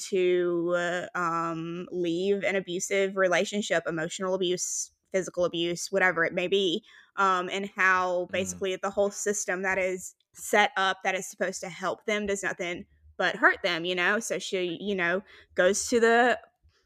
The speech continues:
Speaker 1: place to where she's, like, gotta apply for, like, homeless shelter, and she's, and they're like, "Okay, well, what happened?" And da, da, da, da, and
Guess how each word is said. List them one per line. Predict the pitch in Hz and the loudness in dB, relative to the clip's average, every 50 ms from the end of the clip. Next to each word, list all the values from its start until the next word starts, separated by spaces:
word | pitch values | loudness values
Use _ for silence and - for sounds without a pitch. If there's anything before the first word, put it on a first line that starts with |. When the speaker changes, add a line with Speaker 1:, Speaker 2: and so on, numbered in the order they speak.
| _ _ _ _ _ _ _ _ _ _ | _ _ _ _ _ _ _ _ _ _
Speaker 1:
place | - 277 240 226 254 - - | 2 4 4 4 2 0 -2
to | - 269 | 0 4
where | 233 233 233 | 4 4 4
she's, | 240 - 254 233 | 4 0 -6 -2
like, | 220 214 - | -2 0 2
gotta | - 208 214 214 214 | 2 2 2 2 -2
apply | 214 - - 214 214 214 220 233 | -4 0 2 4 4 4 4 2
for, | - - 226 | 0 -2 -2
like, | 226 226 220 220 220 | 0 0 0 0 -2
homeless | - - 254 240 247 240 226 214 226 - | -6 -6 -6 -4 -4 -2 -2 -4 -4 -2
shelter, | - 226 202 196 - 202 190 180 175 175 | 0 0 0 0 0 -2 -2 0 0 0
and | 175 180 180 196 | 0 -2 -2 -4
she's, | - - - 190 190 190 180 | -6 -4 -2 -2 -2 -2 -2
and | - 202 208 | -2 -2 -2
they're | 185 185 | -2 0
like, | 185 185 185 180 - | 0 0 0 -2 -2
"Okay, | 170 180 180 202 180 175 | -6 -10 -6 -4 -2 -2
well, | 175 175 175 170 | 0 0 -2 0
what | 165 170 180 | -2 -2 -2
happened?" | 202 196 190 196 196 202 175 160 160 151 160 165 170 | 0 0 -2 -2 -2 -6 -6 -6 -6 -8 -8 -6 -6
And | 165 160 170 170 | -6 -6 -6 -6
da, | 180 175 170 | -4 -2 -2
da, | 175 175 170 | 0 -2 -2
da, | 175 | 2
da, | 185 202 214 208 196 185 175 | 4 4 6 6 6 6 4
and | 170 170 175 202 | 2 0 -6 -10